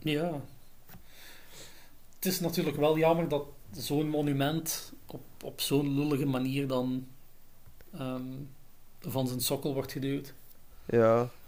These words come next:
Speaker 2: Maar ik las, ah, ik had, ik had ergens een vergelijking ook van... Het is alsof dat alle, ah, voor games dan, dat alle games eigenlijk Skyrim en Skyrim mods zouden zijn in plaats van hun eigen games. Dus dat het ook niet slecht kan zijn.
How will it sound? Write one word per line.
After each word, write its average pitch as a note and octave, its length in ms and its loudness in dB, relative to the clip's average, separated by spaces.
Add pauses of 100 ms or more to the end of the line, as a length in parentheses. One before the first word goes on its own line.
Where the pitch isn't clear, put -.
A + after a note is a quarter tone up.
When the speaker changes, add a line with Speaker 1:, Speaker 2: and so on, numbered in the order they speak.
(460)
Speaker 2:
Maar B2+ 120 12
ik A#2 80 8
las, C3 260 12
ah, C3 160 12
ik A#2 120 10 (320)
had, A#2+ 180 12
ik A2+ 100 2
had B2 140 12
ergens A#2+ 260 12
een A2 80 10
vergelijking A2 520 10
ook B2 120 4
van... A#2+ 280 8 (360)
Het - 140 0
is B2 60 12
alsof A#2+ 240 12
dat A#2 160 12
alle, A#2+ 480 12 (200)
ah, A2 180 10
voor G#2+ 220 4
games A#2+ 280 10
dan, B2 240 8
dat - 140 8
alle B2 240 12
games A#2 300 10
eigenlijk A2+ 340 10
Skyrim A#2+ 500 10
en G#2+ 180 2
Skyrim A2 460 8
mods A2+ 260 4
zouden A#2 300 4
zijn A#2 200 4
in B2+ 100 0
plaats A#2 220 6
van A#2 120 6
hun G#2+ 160 4
eigen A2+ 380 4
games. A#2 260 4 (1400)
Dus A#2 100 4
dat A2 100 10
het G#2+ 120 2
ook G#2+ 140 2
niet A2 140 4
slecht A#2 280 0
kan A#2 240 0
zijn. A#2 280 -4